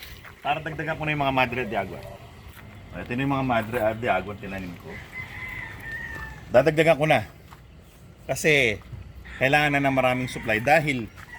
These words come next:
marami na tayong mga sisiw, no? Paano magtanim ng Madre de Agua? Ganito lang. Palom. O, ito na yung mga Madre de Agua.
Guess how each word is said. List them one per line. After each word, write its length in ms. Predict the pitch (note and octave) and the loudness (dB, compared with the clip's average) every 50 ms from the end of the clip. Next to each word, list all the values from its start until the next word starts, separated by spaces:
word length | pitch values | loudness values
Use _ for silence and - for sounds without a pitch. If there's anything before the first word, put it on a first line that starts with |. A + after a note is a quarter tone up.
| - - | -8 -2
marami 240 | B2 C3 C#3+ D3 D3 | 2 2 2 2 2
na 80 | C#3+ C#3+ | 0 -2
tayong 240 | B2 C3+ C3+ C#3 C#3 | 0 0 0 0 0
mga 160 | C3 C3 B2+ | -2 -2 -4
sisiw, 480 | - A#2+ A2+ A2 - B2 A2 G2 F#2 | -4 -10 -10 -8 -8 -8 -6 -6 -6
no? 160 | F2+ F#2+ F#2 - - - - - - - - - - - - - | -8 -10 -10 -12 -14 -16 -16 -16 -16 -18 -18 -18 -18 -18 -16 2
Paano 240 | - D3 E3+ F#3+ G3+ | 8 8 8 10 8
magtanim 320 | G3 F#3+ - F#3 F3 F3 E3+ | 4 2 2 2 2 2 2
ng 160 | E3+ D#3+ D#3+ | 0 2 2
Madre 240 | D#3 D3+ C#3 C3 D3 | 2 0 2 -2 -4
de 160 | C3 C3 C3 | 2 4 4
Agua? 240 | A#2 A#2+ A#2+ B2 A#2+ | 4 4 4 2 0
Ganito 320 | A2 G#2 F#2+ F2+ - F2+ | 0 -2 -6 -6 -10 -12
lang. 160 | D2+ C#2 C#2 - - - - - - - - - - - - - - - - - - - - - | -12 -12 -14 -16 -18 -18 -18 -18 -18 -16 -14 -14 -14 -14 -16 -18 -16 -16 -14 -14 -12 -12 -12 4
Palom. 400 | - A#2+ D3+ D#3+ E3 F3 D#3+ C#3 B2 A2 - - - - - - - - - - - - - - - - - - - - - - - - - - - - - - - - - - - - | 8 8 8 8 8 4 2 0 -4 -6 -10 -16 -16 -16 -14 -14 -14 -14 -14 -14 -16 -18 -20 -20 -20 -20 -20 -20 -20 -20 -20 -20 -20 -20 -20 -20 -18 -18 -18 -18 -18 -16 -18 -18 -16 -10
O, 80 | F2+ G2 | -6 -4
ito 160 | G#2 - - | -4 -2 0
na 160 | B2 C3 C#3 | 0 0 0
yung 160 | C#3+ C#3+ C#3+ C#3+ | 2 2 2 2
mga 120 | C#3+ C#3+ C#3 | 2 2 2
Madre 400 | C#3 C#3 C#3 C3+ C3+ C3 C#3 C3+ | 4 4 4 4 4 2 -2 -2
de 80 | B2+ | 0
Agua. 400 | C3 A#2+ A2+ G#2+ G#2 A2+ A2 G2+ | 2 2 2 2 0 -2 -2 -2